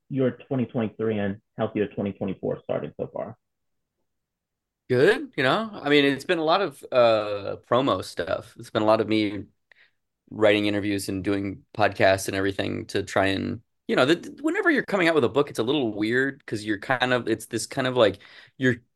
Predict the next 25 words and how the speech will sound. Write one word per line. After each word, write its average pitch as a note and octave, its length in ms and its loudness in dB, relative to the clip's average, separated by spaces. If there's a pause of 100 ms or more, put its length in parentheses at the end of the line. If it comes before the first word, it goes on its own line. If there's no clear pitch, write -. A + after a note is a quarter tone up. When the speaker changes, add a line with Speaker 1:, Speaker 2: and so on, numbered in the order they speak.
(120)
Speaker 2:
you C3 120 -6
spend, F#3 220 0
like, D3+ 160 0
two E3+ 180 0
or D3+ 60 4
three C3+ 200 -2
months A#2 340 2
doing B2 500 0
things. A2 640 -2 (300)
So C#3 300 6
in C#3 220 6
two D#3+ 220 6
or D3 80 8
three C3+ 240 2
months, A2 640 0 (220)
you A2+ 200 -4
give A2+ 560 2
the A#2 120 2
best A2 540 0
opportunity G2+ 600 -2
for G2+ 180 -4
your F#2+ 200 0
work G2+ 300 2
to G2 140 0
kinda, F#2+ 360 -2